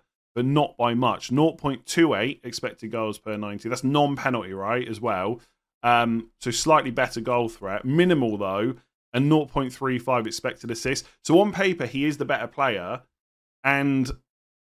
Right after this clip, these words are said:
they both have penalties, although Palmer will almost certainly take them. Saka maybe not.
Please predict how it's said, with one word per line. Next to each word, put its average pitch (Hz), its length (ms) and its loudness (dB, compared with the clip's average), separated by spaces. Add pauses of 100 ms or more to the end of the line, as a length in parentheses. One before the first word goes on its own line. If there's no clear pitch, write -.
they 143 100 4
both 185 340 6
have 160 200 2
penalties, 120 380 0
although 131 180 0
Palmer 160 400 4
will 131 140 -2
almost 139 400 -2
certainly 117 500 -2 (220)
take 117 220 -2
them. 113 180 -4
Saka 131 340 0
maybe 117 320 -2
not. 107 460 -2